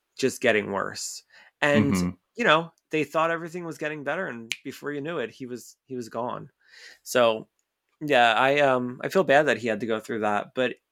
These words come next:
Speaker 1: it's good that he put it out there on a T V show like this to, um, you know, so that other people can relate. And like you said, music does help you get through so many things.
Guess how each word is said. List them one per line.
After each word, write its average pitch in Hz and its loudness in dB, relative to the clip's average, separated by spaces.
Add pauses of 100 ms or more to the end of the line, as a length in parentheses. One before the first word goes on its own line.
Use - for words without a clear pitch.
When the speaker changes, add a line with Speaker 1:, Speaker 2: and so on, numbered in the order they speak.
Speaker 1:
it's - -8 (160)
good 151 0
that 117 2
he 117 -4 (360)
put 143 -2
it 131 -2
out 131 2
there 104 2
on 123 -2 (160)
a 120 -4
T 117 -4
V 131 2
show 104 4
like 95 0
this 95 0 (360)
to, 117 2
um, 104 0 (200)
you 139 -2
know, 110 2
so 131 -2
that 120 6
other 127 2
people 123 -2
can 120 0
relate. 101 0 (400)
And 190 4
like 202 6
you 214 2
said, 220 6
music 180 4
does 139 6
help 151 2
you 113 0
get 127 2
through 139 0
so 113 -4
many 123 -4
things. 117 -4